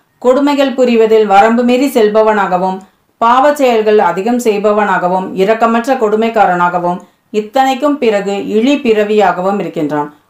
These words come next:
அவனுக்கு நிறைய செல்வமும் பிள்ளைகளும் இருக்கின்றன என்பதால் நம்முடைய வசனங்கள் அவனுக்கு ஓதி காட்டப்படும் போது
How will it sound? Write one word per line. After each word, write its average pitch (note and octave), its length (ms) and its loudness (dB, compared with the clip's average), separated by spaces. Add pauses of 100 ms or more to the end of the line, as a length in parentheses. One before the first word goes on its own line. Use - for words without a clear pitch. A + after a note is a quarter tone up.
அவனுக்கு B3 380 -2
நிறைய C4 420 2
செல்வமும் A3+ 560 0
பிள்ளைகளும் G3 460 0
இருக்கின்றன F3+ 500 -4
என்பதால் D#3+ 500 0 (300)
நம்முடைய A#3+ 500 2
வசனங்கள் C4 460 0
அவனுக்கு G3 340 0
ஓதி G#3+ 240 0
காட்டப்படும் F#3+ 560 -2
போது E3+ 400 -4